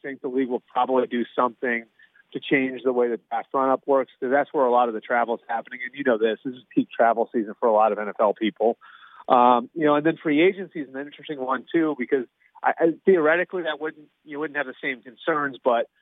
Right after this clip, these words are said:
I mean, if you're gonna be closing team facilities,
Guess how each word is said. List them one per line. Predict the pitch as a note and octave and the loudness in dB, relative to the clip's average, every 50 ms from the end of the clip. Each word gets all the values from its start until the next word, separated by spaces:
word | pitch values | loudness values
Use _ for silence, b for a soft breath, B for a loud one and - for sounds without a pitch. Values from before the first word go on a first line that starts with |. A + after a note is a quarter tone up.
| _ _ _ _ _ - | _ _ _ _ _ -12
I | D#3+ | -6
mean, | D3+ D3+ C#3+ | -4 -4 -4
if | C#3+ E3 | 0 0
you're | F3+ | 2
gonna | F#3+ G#3 | 2 2
be | F3+ D3+ | -2 -2
closing | - - E3+ D#3+ C#3+ C#3+ C#3 A#2 | -6 -4 -4 -4 -4 -6 -10 -18
team | - - C#3+ A2+ | -16 -16 -16 -16
facilities, | G2+ A2+ - - F#3+ G#3+ G#3+ E3 A#2+ A2+ A2+ A#2 A2 A2+ A#2+ | -16 -18 -16 -8 -4 -2 -2 -2 -2 -2 -4 -4 -4 -6 -8